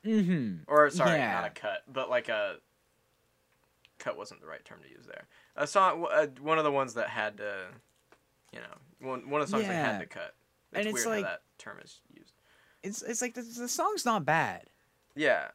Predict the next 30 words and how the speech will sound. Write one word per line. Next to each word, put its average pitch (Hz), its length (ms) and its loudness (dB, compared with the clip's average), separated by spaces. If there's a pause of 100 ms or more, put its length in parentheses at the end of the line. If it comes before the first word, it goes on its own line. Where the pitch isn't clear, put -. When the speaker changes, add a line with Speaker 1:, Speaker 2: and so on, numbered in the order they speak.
Speaker 1:
Like, 208 140 2
I 240 140 10
listen 240 320 4
to 185 80 4
it, - 20 6
I'm 160 100 2
like, 170 140 0
"I 226 120 4
can 370 200 -4
enjoy 165 460 4
this." - 320 -10 (280)
It's 180 100 -8
just 196 120 -4
I'm 214 120 2
not 247 200 0
Speaker 2:
Yeah. 160 60 -8
Speaker 1:
liking 160 420 0
it 156 140 -8
as 139 180 -4
much 135 300 -6
as 143 100 -10
I 127 140 -2
want 101 460 -10
to 185 100 -4
Speaker 2:
I - 80 0
was 170 120 -6
Speaker 1:
because 147 680 2
Speaker 2:
kinda 151 240 4
hoping 127 320 0
for, 117 220 -4